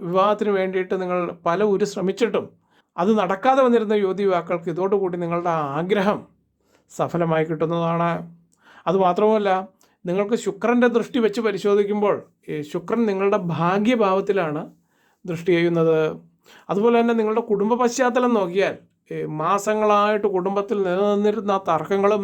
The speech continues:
സ്വരച്ചേർച്ച കുറവുകളും എല്ലാം ഈ ഒരു പുതുവർഷത്തിൻ്റെ ആദ്യ പകുതിയിൽ അത് പരിപൂർണമായി നിങ്ങളെ വിട്ടു മാറിപ്പോകാൻ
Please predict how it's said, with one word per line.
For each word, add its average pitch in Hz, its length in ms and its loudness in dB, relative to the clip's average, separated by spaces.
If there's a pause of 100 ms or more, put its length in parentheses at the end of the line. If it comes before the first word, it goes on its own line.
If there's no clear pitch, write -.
(140)
സ്വരച്ചേർച്ച 185 480 -2 (100)
കുറവുകളും 190 500 2
എല്ലാം 170 220 2 (760)
ഈ 254 40 4 (100)
ഒരു 254 100 2 (100)
പുതുവർഷത്തിൻ്റെ 240 640 2 (180)
ആദ്യ 269 300 2
പകുതിയിൽ 196 400 0 (680)
അത് 185 80 0 (100)
പരിപൂർണമായി 202 720 0 (720)
നിങ്ങളെ 175 260 0
വിട്ടു 175 240 -2
മാറിപ്പോകാൻ 175 440 0